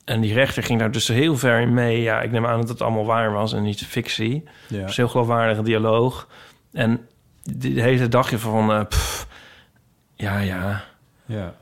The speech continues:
Speaker 1: En zo. En op het einde kwam je soort, en dacht je van, beg-, begon je er steeds meer in voor te voelen.
Speaker 2: Ja.
Speaker 1: En zij beschouwde dus, ik weet niet of ze dat woord ook letterlijk gebruikte, als een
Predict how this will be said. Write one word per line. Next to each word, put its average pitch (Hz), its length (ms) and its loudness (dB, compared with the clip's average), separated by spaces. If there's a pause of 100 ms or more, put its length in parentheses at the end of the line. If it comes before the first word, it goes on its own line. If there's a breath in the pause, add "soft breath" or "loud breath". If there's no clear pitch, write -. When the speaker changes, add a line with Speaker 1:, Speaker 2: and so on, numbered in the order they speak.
(120)
Speaker 1:
En 120 140 2
zo. 110 320 4
En 131 120 0
op 135 80 2
het 117 100 0
einde 131 360 2
kwam 131 240 4
je 123 60 4
soort, 123 300 0
en 120 180 2
dacht 117 160 0
je 123 80 -6
van, 120 460 -2
beg-, - 180 -6 (340)
begon 127 220 0
je 127 80 2
er 120 80 2
steeds 143 280 2
meer 117 200 2
in 113 200 -2
voor 120 180 0
te 113 100 -2
voelen. 110 440 0 (280 loud breath)
Speaker 2:
Ja. 107 120 -4
Speaker 1:
En 113 80 2
zij 123 140 2
beschouwde 127 440 2
dus, 123 300 -2 (300 loud breath)
ik - 120 -10
weet 127 80 2
niet 139 100 2
of 131 80 -4
ze 131 100 -6
dat 127 120 -2
woord 120 220 0
ook 123 120 0
letterlijk 127 300 0
gebruikte, 127 540 0 (260 loud breath)
als 120 120 0
een 117 60 0